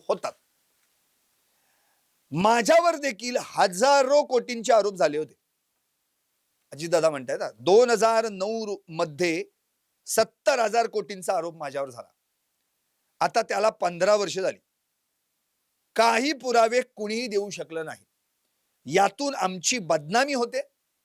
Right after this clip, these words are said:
तरी माध्यमांसमोर किंवा माध्यमांमधून अनेक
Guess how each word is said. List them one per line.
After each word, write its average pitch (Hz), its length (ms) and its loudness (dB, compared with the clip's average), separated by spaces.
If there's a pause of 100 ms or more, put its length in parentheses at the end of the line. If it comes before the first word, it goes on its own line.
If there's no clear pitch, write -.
(360)
तरी 339 200 4
माध्यमांसमोर 220 1040 0 (420)
किंवा 277 220 4
माध्यमांमधून 202 1000 -2 (640)
अनेक 320 320 0